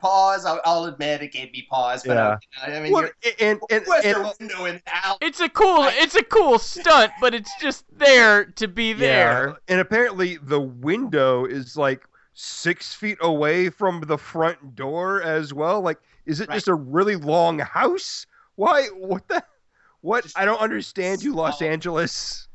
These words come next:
Speaker 1: really small apartment.
Speaker 2: <laughs> Yeah, yeah, he pays two grand a month for it, but.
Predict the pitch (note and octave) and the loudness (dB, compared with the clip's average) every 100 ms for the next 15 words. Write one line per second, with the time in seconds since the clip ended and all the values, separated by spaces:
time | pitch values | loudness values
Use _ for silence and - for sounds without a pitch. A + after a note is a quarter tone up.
0 | - A3 E3 D3+ - D3 D3 C#3 B2 C#3 | -18 -14 -12 -14 -14 -12 -10 -10 -10 -10
1 | A#2+ - B2+ - _ - _ - A3 - | -10 -12 -16 -16 _ -20 _ -20 -20 -8
2 | F3 G3+ F3 D#3+ D3 C3 C3+ - _ _ | -8 -6 -6 -2 -2 -2 -4 -10 _ _
3 | _ - - F3+ D#3+ C#3 - D#3 C#3+ B2 | _ -20 -16 -6 -4 -4 -4 -6 -6 -2
4 | B2 A#2+ A2 G#2+ A2 G#2+ - F2+ F#2 F#2 | -2 -2 -4 -4 -6 -10 -12 -8 -8 -10
5 | _ E2 F#2 | _ -14 -12